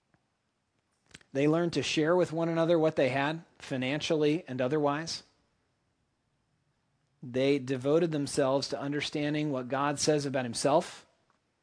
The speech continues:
and what he says about us. And they took the sacrament, a trusting move that we partially understand,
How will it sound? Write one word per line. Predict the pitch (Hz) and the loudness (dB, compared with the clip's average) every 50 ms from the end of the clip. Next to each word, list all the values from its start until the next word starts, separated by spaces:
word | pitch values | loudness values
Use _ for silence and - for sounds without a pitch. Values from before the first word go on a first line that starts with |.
| _ - _ _ _ - | _ -20 _ _ _ -16
and | 131 127 | -10 -8
what | 123 123 | -6 -4
he | 123 | -4
says | 117 - 143 131 127 | -2 -2 -2 -2 -2
about | 131 123 120 117 | -2 -2 -2 -2
us. | 120 113 101 - - - - - _ _ _ _ _ _ _ _ _ _ _ _ _ _ _ _ _ _ _ - | -2 -2 -4 -6 -8 -10 -12 -16 _ _ _ _ _ _ _ _ _ _ _ _ _ _ _ _ _ _ _ -12
And | 151 135 139 | -8 -6 -6
they | 135 127 | -4 -4
took | - 180 165 - | -2 -2 -2 -2
the | - 147 | -2 -2
sacrament, | - - 156 143 139 - 131 113 110 107 107 - _ _ _ _ _ _ _ _ _ _ _ _ _ _ _ _ _ _ _ _ _ _ _ _ _ _ _ - | 2 2 2 2 2 -2 -6 -10 -10 -10 -12 -16 _ _ _ _ _ _ _ _ _ _ _ _ _ _ _ _ _ _ _ _ _ _ _ _ _ _ _ -8
a | 123 127 | -8 -6
trusting | - - - 160 151 - - - 185 170 160 151 | -4 -2 -2 0 0 0 0 -2 0 -2 -2 -2
move | 147 143 131 113 110 104 - - - _ _ _ _ _ _ _ _ _ _ - | -2 -2 -4 -4 -6 -8 -12 -16 -20 _ _ _ _ _ _ _ _ _ _ -6
that | 123 127 123 | -4 -4 -2
we | 131 143 143 | -2 -2 -4
partially | - - - - - 143 139 131 - - 170 151 151 151 156 156 | -4 -6 -6 -2 -2 0 0 0 0 0 0 0 0 0 0 -2
understand, | - 139 135 131 139 127 - - 123 107 101 95 95 98 98 | -4 -6 -8 -6 -8 -8 -10 -10 -10 -8 -8 -8 -10 -12 -14